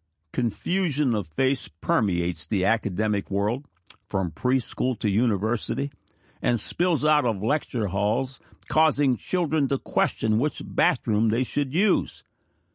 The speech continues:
The absurdity of the spirit of unbelief is breathtaking,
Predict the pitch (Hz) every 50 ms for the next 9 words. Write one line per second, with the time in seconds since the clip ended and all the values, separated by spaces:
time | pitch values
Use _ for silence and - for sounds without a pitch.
0 | _ _ _ _ _ _ _ - 95 85 78 - - - - 131 143 147 127 127
1 | 127 135 147 139 117 98 101 101 - - - - 135 139 135 123 113 113 107 123
2 | 127 123 117 113 117 120 139 143 - - 127 113 101 98 98 95 127 160 156 123
3 | - - - 113 104 95 - 110 107 135 151